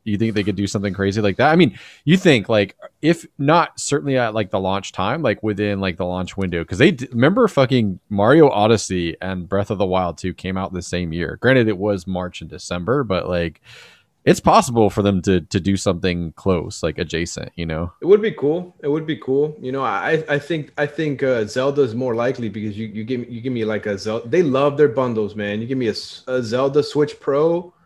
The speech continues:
Speaker 2: something like that. I'm, I'm, I'm all over it, you know? Um, I could see it. I, it, I,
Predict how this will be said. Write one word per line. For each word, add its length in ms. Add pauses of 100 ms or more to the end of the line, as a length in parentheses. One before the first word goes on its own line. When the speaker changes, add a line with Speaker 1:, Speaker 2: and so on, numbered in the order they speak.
(180)
Speaker 2:
something 240
like 200
that. 240
I'm, 240
I'm, 360
I'm 200
all 200
over 300
it, 120
you 120
know? 240 (400)
Um, 680 (240)
I 100
could 140
see 220
it. 240 (140)
I, 60
it, 600
I, 120